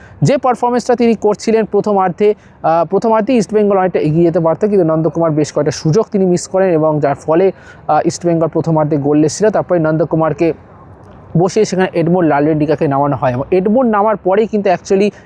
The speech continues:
ইস্টবেঙ্গলের খেলাটা অনেক বেশি ওপেন হয়েছে, অনেক বেশি আক্রমণাত্মক হয়েছে, সেটা কিন্তু বলাই যায়। অ-, অবশ্যই এক্সপেক্ট করা যায় যে, আহ, দ্বিতীয় ম্যাচ থেকে আমরা এডমন্ডকে শুরু থেকে দেখতে পারবো, অস্কার সেই ভুলটা শুধরে নেবেন। তবে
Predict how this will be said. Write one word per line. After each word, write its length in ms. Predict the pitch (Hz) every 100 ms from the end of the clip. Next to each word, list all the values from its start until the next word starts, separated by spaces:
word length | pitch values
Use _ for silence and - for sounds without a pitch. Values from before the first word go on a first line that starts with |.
| -
ইস্টবেঙ্গলের 640 | 190 - 208 240 233 240 226
খেলাটা 360 | - - 190 190
অনেক 280 | 185 202 170
বেশি 240 | 170 -
ওপেন 280 | 185 160 175
হয়েছে, 280 | 156 170 185
অনেক 260 | - 160 165
বেশি 180 | -
আক্রমণাত্মক 640 | 165 - 185 175 175 - 196
হয়েছে, 340 | 151 131 135 - - -
সেটা 200 | - 180
কিন্তু 200 | 180 175
বলাই 300 | 160 151 160
যায়। 220 | 151 143 160
অ-, 200 | 165 180
অবশ্যই 340 | 196 202 - 185
এক্সপেক্ট 300 | - 190 180
করা 180 | 180
যায় 160 | 180 196
যে, 200 | 175 175 - - -
আহ, 260 | - 147 151
দ্বিতীয় 300 | 143 170 185
ম্যাচ 240 | 170 170
থেকে 360 | - 170 180 175
আমরা 340 | 156 160 160 -
এডমন্ডকে 460 | 160 151 170 160 170
শুরু 220 | - 160
থেকে 160 | 170
দেখতে 260 | 151 147 170
পারবো, 420 | 151 147 147 196 - -
অস্কার 280 | 143 - 127
সেই 140 | -
ভুলটা 280 | 139 147 135
শুধরে 340 | - 143 143 147
নেবেন। 220 | 131 113 - - -
তবে 200 | 196